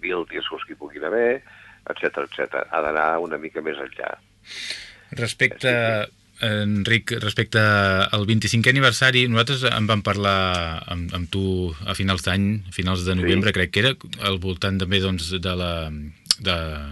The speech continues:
Speaker 2: del viatge que vau fer a Cuba, a l'Havana, eh, i ja ens comentaves, ens avançaves, no?, que, que estàveu pensant en, en dos, dos aspectes també per fer durant aquest, eh, any del vint-i-cinquè aniversari,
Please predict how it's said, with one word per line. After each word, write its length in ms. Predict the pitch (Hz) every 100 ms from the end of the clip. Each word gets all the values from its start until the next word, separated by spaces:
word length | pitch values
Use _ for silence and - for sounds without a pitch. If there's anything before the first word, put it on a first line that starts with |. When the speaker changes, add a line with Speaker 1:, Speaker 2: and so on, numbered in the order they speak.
| 71 76
Speaker 2:
del 220 | 104 90 82
viatge 280 | 107 101
que 80 | 104
vau 100 | 98
fer 260 | 90 98 95
a 260 | 95 92
Cuba, 300 | 104 104 104 98
a 40 |
l'Havana, 400 | 87 90 101 113 123 - - -
eh, 260 | - 110 104
i 120 | 113 113
ja 100 | 117
ens 100 | 131
comentaves, 640 | - 143 131 131 135 135 120
ens 240 | 110 101
avançaves, 540 | 104 101 98 110 95 92
no?, 240 | 107 131
que, 280 | 110 101 95
que 220 | - 95
estàveu 260 | 92 - 110
pensant 340 | 117 113 113
en, 120 | 110 104 101
en 160 | 104 101
dos, 220 | 104 - -
dos 480 | 107 101 98 92
aspectes 440 | 90 - 113 113 -
també 280 | 98 92 120
per 180 | - 92
fer 160 | - 98
durant 260 | 95 90
aquest, 400 | 87 92 - -
eh, 300 | 90 87 82 -
any 240 | 92 90
del 200 | 85 85
vint-i-cinquè 460 | 82 85 87 92 90
aniversari, 540 | 87 87 - 104 127